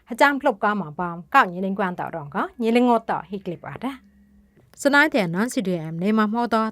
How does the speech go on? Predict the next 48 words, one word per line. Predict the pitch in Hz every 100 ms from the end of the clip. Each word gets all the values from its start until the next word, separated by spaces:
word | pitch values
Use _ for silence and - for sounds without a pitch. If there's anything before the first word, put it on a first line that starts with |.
| -
thả | 247
nào | 254 202
quần | 165 165
nọc | 175 180
này | 175
nè. | 175 170 165 _ _ _ -
Mô | 277
tô | 277 254
còn | 254 196
xin | 202
bên | 196
ăn | 196
xăm | 190 196 175
họ | 170
tỏ | 156 156
có. | 175 302 - _ _ -
Xóa | - 277
kể | 311
cái | 190 196
con, | 190 214 214
lấy | 226 226
bên | 220
tan | 220 208
có | 208
cái | 202
trang | - 220 220
ta | 214
liền | 208 170 156
mà | 143 151
cái. | 165 247 - _ _ _ _
Hữu | 277
toán | 269 262 277
hồi | 240
qua, | 175 165
nhang | 170 202
cái | 226 233
tan | 226 226
chặt, | 208 180 -
có | 262
bà | 233
tôn | 214 208
qua | 226 202
bò | 190
nhà, | 180 175
sẽ | 175 170
chanh | 185 185
bên | 190
ăn. | 196 196